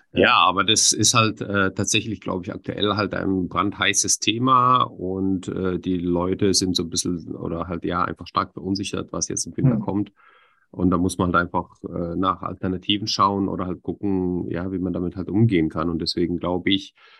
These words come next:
Speaker 1: ähm, dass der Beitrag von, von uns als Architekten da natürlich immer interessant ist, auch wenn wir vermehrt eigentlich nur mit, ähm, ähm, ja, wenn wir halt bei einer Sanierung oder Neubau davon sprechen, dann haben wir einfach andere Gegebenheiten.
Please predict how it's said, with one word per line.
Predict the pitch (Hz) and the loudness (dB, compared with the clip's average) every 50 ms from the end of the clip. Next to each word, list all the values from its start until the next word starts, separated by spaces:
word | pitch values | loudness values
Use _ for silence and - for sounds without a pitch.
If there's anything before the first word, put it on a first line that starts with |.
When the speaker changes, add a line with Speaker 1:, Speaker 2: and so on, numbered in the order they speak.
| - _ _ _ _ - | -20 _ _ _ _ -2
Speaker 1:
ähm, | 90 92 90 90 90 92 92 90 90 90 90 90 90 90 - - - - | 0 2 4 4 4 4 4 4 4 4 4 2 2 0 -4 -6 -8 -12
dass | - - 87 87 85 - - - - - - - - | -6 -2 0 0 2 4 4 4 4 2 0 0 0
der | 87 82 | -2 -2
Beitrag | 78 - 80 82 95 107 104 - - 95 92 95 98 95 - | 0 2 2 2 2 2 -2 -8 -4 0 2 2 2 2 -2
von, | - - 101 92 90 90 90 90 87 85 85 82 78 - - | -12 -10 -6 -4 -2 -2 0 0 -2 -2 -2 -2 -4 -4 -6
von | - 87 87 | -6 -8 -6
uns | - - 92 104 104 - - | -6 -4 -2 -2 0 -2 -2
als | - 85 - | -4 -4 -6
Architekten | - - - - 90 - - 92 - - _ - 90 87 | -6 -6 -4 -6 -4 -2 -2 -4 -4 -4 _ -8 -6 -6
da | 90 85 | -4 -4
natürlich | 90 87 87 - - 87 87 - - | -4 -4 -4 -2 -2 -4 -4 -4 -6
immer | - 95 92 92 90 | -4 -2 -2 -2 -2
interessant | 87 87 85 82 - 92 92 101 95 | -2 -2 -4 -4 -2 -2 -2 0 0
ist, | 101 92 - - | 0 -2 -2 -2
auch | - 90 90 85 87 | -2 -2 -2 -2 -2
wenn | 92 92 90 90 | -2 0 2 4
wir | 95 98 92 92 90 - _ - - - _ _ _ | 4 4 4 4 0 -4 _ -20 -20 -20 _ _ _
vermehrt | - 92 87 90 90 104 - - | 2 4 4 4 4 2 0 0
eigentlich | 90 92 95 98 95 95 95 98 95 - | 0 2 2 0 0 -2 -4 -4 0 4
nur | 101 92 95 95 95 | 6 6 6 6 6
mit, | 95 95 95 - - - - - - | 6 6 4 2 -2 -8 -14 -12 -10
ähm, | 95 95 92 92 87 85 85 85 87 90 87 90 - - - | -8 -6 -4 -4 -2 -2 0 0 0 0 -2 -2 -4 -6 -6
ähm, | 90 87 85 82 85 82 82 80 76 - - - - - - - | -6 -4 -2 0 0 0 0 0 -2 -4 -8 -10 -12 -10 -8 -4
ja, | 90 85 82 | -2 -2 -2
wenn | 85 90 85 | 0 0 2
wir | 87 92 87 87 | 2 2 2 0
halt | 90 82 82 | -2 -4 -4
bei | 87 | -2
einer | 85 85 82 | -2 -2 -2
Sanierung | 80 - 85 87 95 104 107 98 | 0 0 2 4 4 4 4 4
oder | 90 87 82 | 2 2 0
Neubau | 82 80 82 90 87 90 95 95 95 | 0 2 2 2 2 2 2 0 2
davon | 90 90 85 - 92 85 | 0 -2 -4 -6 -8 -8
sprechen, | - - 92 90 90 - 107 95 | -6 -4 -4 -4 -2 -2 -4 -4
dann | 87 85 87 87 85 85 82 - - | -2 -2 -2 -4 -4 -4 -6 -10 -12
haben | - 78 90 90 | -10 -8 -4 -2
wir | 85 80 | -2 -2
einfach | 85 85 - 85 | -4 -6 -8 -8
andere | - - 85 92 90 92 92 | -6 -4 -4 -4 -4 -4 -6
Gegebenheiten. | 78 73 - - 87 101 113 107 90 95 98 107 107 117 120 120 117 | -6 -6 -2 2 2 4 4 4 4 4 4 2 4 4 4 4 4